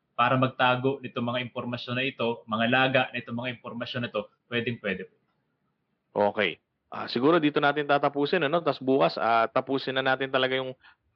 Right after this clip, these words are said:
Speaker 2: discussion natin with respect to this Data Privacy Act. Attorney Ross, last question ko na lang sa'yo, no? How is privileged information treated by the Data Privacy Act?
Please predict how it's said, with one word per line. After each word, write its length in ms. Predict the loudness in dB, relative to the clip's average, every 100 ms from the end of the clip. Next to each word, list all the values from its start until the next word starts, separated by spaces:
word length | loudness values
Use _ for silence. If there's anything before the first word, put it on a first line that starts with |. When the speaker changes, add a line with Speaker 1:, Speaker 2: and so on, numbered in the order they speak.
| _
Speaker 2:
discussion 480 | -4 2 2 2 2
natin 240 | 2 2
with 100 | 0 0
respect 320 | -2 0 0
to 80 | 0
this 160 | 0 0
Data 180 | 2
Privacy 460 | 2 4 4 2 0
Act. 80 | 0
Attorney 340 | 2 2 4
Ross, 300 | 4 2 0 _ _ _
last 220 | -2 2
question 320 | 0 2 0
ko 80 | 0
na 160 | 0 0
lang 80 |
sa'yo, 240 | 0 0 2
no? 160 | 0 -4 _ _
How 240 | 0 2
is 140 | 2 -2
privileged 500 | 0 2 2 0 0
information 720 | -4 0 0 2 0 -2 -2 0
treated 560 | 0 0 2 0 0 -8 _ _ _ _ _ _
by 160 | 2
the 140 | 4 2
Data 260 | 2 0
Privacy 480 | 0 2 2 0 -2
Act? 160 | -4